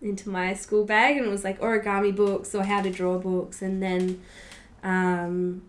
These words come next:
that, so that started with me being self-taught, 'cause I read the books and taught myself how to do certain things. And then year twelve was really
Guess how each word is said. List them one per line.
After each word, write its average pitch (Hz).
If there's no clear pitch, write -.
that, -
so -
that 240
started 196
with 180
me 185
being 175
self-taught, 165
'cause 185
I 180
read 180
the 175
books -
and 180
taught 165
myself 165
how 196
to 202
do 185
certain -
things. 180
And 185
then 180
year 240
twelve 240
was 254
really 190